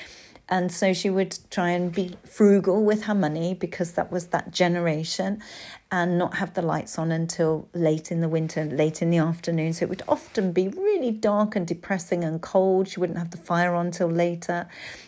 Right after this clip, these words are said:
She would definitely not have the T V on until the news, six o'clock news. And so she wouldn't watch T V during the day like we do.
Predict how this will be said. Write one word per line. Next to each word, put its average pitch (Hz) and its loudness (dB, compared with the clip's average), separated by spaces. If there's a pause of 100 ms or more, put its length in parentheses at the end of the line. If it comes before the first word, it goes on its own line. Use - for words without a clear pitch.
She - -2
would 160 -4
definitely 220 6
not 165 0
have 175 -4
the 170 0
T 170 -2
V 165 0
on 160 0
until 160 2
the 160 -2
news, 170 2
six - -6
o'clock - -4
news. 170 0
And 156 -4 (320)
so - 0
she 196 0
wouldn't 196 2
watch - -4
T 180 2
V 165 4
during 156 0
the 156 -2
day 151 -2
like 165 -4
we 165 0
do. 190 0